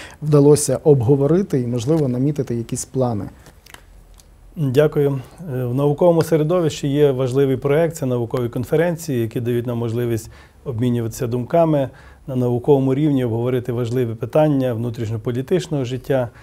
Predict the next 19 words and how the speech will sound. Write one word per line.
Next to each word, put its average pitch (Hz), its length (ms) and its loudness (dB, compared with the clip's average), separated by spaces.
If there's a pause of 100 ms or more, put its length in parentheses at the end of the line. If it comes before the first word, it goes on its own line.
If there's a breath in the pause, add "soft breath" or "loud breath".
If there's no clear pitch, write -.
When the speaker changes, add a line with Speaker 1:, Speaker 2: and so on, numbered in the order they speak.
(200 loud breath)
Speaker 2:
викликів, 143 520 0
які 127 180 -4
сьогодні, 123 440 -4 (360 loud breath)
е, 127 240 -4
є 123 320 -2
перед 123 260 -2
нашим 127 340 -4
суспільством. 139 720 -4 (380 loud breath)
І, 120 340 0
власне, 120 400 2
сьогодні 131 380 -2
наша 123 280 -4
конференція 147 640 -2
"Політичні 120 540 -4
процеси 120 500 -6
сучасності. 151 680 0
Глобальний 120 520 0
регіональний 123 500 -2
вимір". 156 360 0